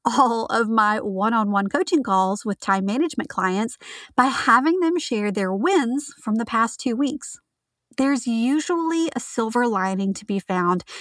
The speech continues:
during even the toughest weeks. And searching for a win can reinforce that, yes, you are growing. You are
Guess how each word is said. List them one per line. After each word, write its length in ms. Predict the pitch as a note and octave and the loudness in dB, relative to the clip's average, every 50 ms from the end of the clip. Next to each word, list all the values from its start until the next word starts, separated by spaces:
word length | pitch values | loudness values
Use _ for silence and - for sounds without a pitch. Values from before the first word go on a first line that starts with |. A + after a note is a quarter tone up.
| - - | -10 -4
during 320 | - C4 B3+ B3 B3 B3 - - | -2 0 0 0 0 -2 -4 -2
even 300 | C4 C4 C4+ C4+ C4+ C4+ | -2 0 0 0 0 0
the 100 | - - | -2 -4
toughest 600 | - - - - - G#3 G#3 - A3 G#3+ - - | -6 -10 -6 -2 0 0 0 -2 -4 -6 -6 -6
weeks. 420 | G#3 G3 G3+ - C4 - - - - _ _ - - - - - - - - - - | -6 -6 -6 -6 -8 -10 -12 -14 -16 _ _ -20 -20 -20 -20 -20 -20 -20 -8 -4 -2
And 120 | A#3+ A#3+ | -2 -2
searching 360 | - - C#4+ D#4+ - - A#4 A#4 - | 0 0 0 0 0 0 -2 0 2
for 160 | - F4+ E4+ | 2 4 4
a 80 | D#4+ A#3+ | 4 2
win 360 | G3 G3 G3+ G#3 B3 C#4 D4 | 0 -2 -2 0 2 2 2
can 220 | - C4 B3 A3+ | 0 0 -2 -2
reinforce 720 | A3 A#3+ B3 B3 A#3+ A3+ - - A#3+ C4+ C#4 C4 B3 - - | 0 0 0 0 0 -2 -2 -2 -2 0 0 0 -2 -2 0
that, 220 | - G#3+ G#3 G#3+ A#3+ - | 2 2 2 2 0 -6
yes, 720 | G3 F#3 F#3 G3 G#3+ C4 D#4+ - - A3 - - - - - _ | -10 -6 -2 0 2 2 2 2 0 -2 -6 -10 -14 -16 -16 _
you 440 | - B3 G#3+ A3 A#3+ B3 C4+ C#4+ - - _ | -6 -4 -2 0 0 0 0 -2 -4 -4 _
are 360 | - G#3+ A3 A3+ A3+ A3+ A3+ | -2 0 2 2 2 2 0
growing. 760 | G#3 - G3+ G3 F#3+ G3+ A#3 A3+ G#3 - - - - A#3+ A3+ - _ _ _ | -2 -4 -2 0 0 2 0 0 -2 -4 -6 -6 -8 -8 -8 -8 _ _ _
You 280 | - - A#3+ B3 B3 - _ - | -6 -4 -2 -2 -2 -4 _ -4
are 460 | - G#3+ A3 A#3 A3 G#3 F#3+ F#3 F#3+ | -2 0 2 4 4 4 2 0 -4